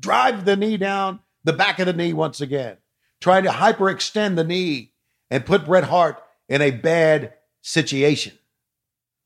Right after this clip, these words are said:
Hogan back to the floor once again. Boy, Hulk Hogan, Hollywood Hogan, if you will, being his lethal best here on this edition of W C W Monday Nitro from Rochester, New York.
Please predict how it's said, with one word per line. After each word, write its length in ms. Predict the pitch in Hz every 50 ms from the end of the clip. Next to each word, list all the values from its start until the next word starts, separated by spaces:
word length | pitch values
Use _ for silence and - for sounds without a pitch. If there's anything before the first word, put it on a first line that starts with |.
| _
Hogan 280 | - 156 165 143 147 131
back 360 | 113 131 135 151 - - -
to 100 | - 139
the 100 | 143 139
floor 280 | 113 - 156 165 156 147
once 280 | 143 147 147 131 -
again. 440 | 143 127 143 143 139 127 110 95 - _ _ _ _ _ _ -
Boy, 160 | 131 151 151 120
Hulk 260 | 165 180 175 175 -
Hogan, 380 | 170 180 175 175 139 117 95 - _ _ _ -
Hollywood 500 | - - 302 349 349 320 254 226 240 196
Hogan, 280 | 160 180 185 160 170 165
if 120 | 156 131
you 100 | 147 147
will, 360 | 143 151 151 147 147 147 - _ _ _ _ _ -
being 180 | - 277 311 311
his 180 | 247 190 156 214
lethal 260 | 254 247 196 233 202
best 340 | 165 226 233 214 - - -
here 400 | 214 208 208 208 196 170 - _ _ _
on 140 | - 180 190
this 220 | 185 233 - - 214
edition 500 | 208 226 220 170 - 190 190 170 - _ _ -
of 140 | 160 165 156
W 300 | 208 226 233 233 220 208
C 140 | 156 - 226
W 220 | 220 220 208 208 202
Monday 220 | 190 220 226 208 202
Nitro 560 | 220 226 214 - 185 208 226 233 226 180 - _ _ _
from 160 | - 214 202
Rochester, 480 | 185 233 240 233 - 226 214 - 269 359 -
New 80 | 466
York. 320 | 427 - - 403 403 -